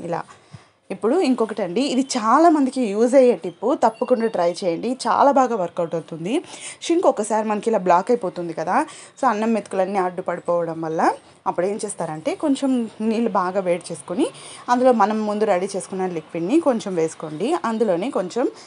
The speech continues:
తినే సోడా అంటే ఇడ్లీ సోడా ఉంటుంది కదా, అది వేసుకొని బాగా మిక్స్ చేసుకొని ఈ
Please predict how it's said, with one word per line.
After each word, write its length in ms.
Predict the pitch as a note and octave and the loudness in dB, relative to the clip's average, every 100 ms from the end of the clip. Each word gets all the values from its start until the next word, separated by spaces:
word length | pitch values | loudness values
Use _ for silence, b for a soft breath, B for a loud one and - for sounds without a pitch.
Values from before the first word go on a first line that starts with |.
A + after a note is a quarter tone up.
| B B - | B B -2
తినే 220 | E4 D#4+ D#4 | 2 2 2
సోడా 280 | G3 E3+ E3 - | 0 0 0 -4
అంటే 140 | G#3 G#3+ | -6 -4
ఇడ్లీ 180 | G#3+ A#3+ | -2 0
సోడా 200 | A3+ F3+ F3 | 0 -2 -4
ఉంటుంది 240 | D#3+ E3 F3+ | -6 -4 0
కదా, 120 | D4 D4+ | 0 0
అది 120 | F#3+ E3+ | -2 -4
వేసుకొని 320 | F3 G3+ F#3 E3+ | -4 -6 -4 -2
బాగా 140 | F3+ F3 | -2 -4
మిక్స్ 220 | E3 - | -8 -8
చేసుకొని 400 | D#3+ - E3 G#3+ D5+ B B B B B B | -6 -6 -6 -4 -4 B B B B B B
ఈ 40 | B3 | -2